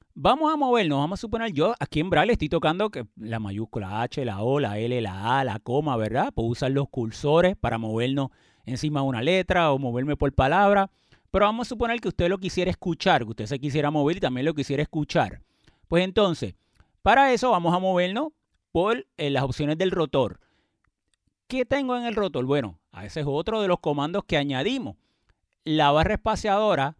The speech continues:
la R, uno, dos, tres, cinco y el siete me dice lo que yo tengo seleccionado en el rotor.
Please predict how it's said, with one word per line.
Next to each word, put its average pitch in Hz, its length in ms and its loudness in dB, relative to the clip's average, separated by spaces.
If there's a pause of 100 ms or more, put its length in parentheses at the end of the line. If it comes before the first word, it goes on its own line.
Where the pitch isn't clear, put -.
(260)
la 139 300 0
R, 143 480 2
uno, 147 320 -2
dos, 147 220 -2
tres, 156 200 -2
cinco 165 400 -2
y 143 60 2
el 131 140 -2
siete 185 580 0
me 175 260 -2
dice 220 300 -2
lo 156 140 0
que 156 80 0
yo 156 100 0
tengo 175 220 -4
seleccionado 135 520 -4
en 123 60 -4
el 127 100 -4
rotor. - 400 -8